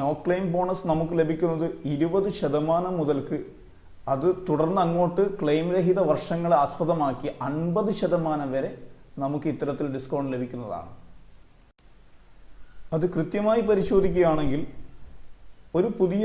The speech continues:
വാഹനം ഒരാൾ എടുത്തു, അയാൾ ഒരു വർഷം യാതൊരു ആക്സിഡന്റും അല്ലെങ്കിൽ ഒരു ക്ലെയിം നടത്തിയില്ല. ചിലപ്പോൾ ആക്സിഡന്റ് ആയ എല്ലാ കേസുകളിലും ക്ലെയിം നടത്തണമെന്നില്ല. അപ്പോൾ ക്ലെയിം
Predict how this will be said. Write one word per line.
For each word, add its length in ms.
വാഹനം 400
ഒരാൾ 260
എടുത്തു, 300
അയാൾ 240
ഒരു 180
വർഷം 340
യാതൊരു 320
ആക്സിഡന്റും 440
അല്ലെങ്കിൽ 300
ഒരു 100
ക്ലെയിം 280
നടത്തിയില്ല. 460
ചിലപ്പോൾ 400
ആക്സിഡന്റ് 500
ആയ 240
എല്ലാ 180
കേസുകളിലും 460
ക്ലെയിം 260
നടത്തണമെന്നില്ല. 580
അപ്പോൾ 220
ക്ലെയിം 220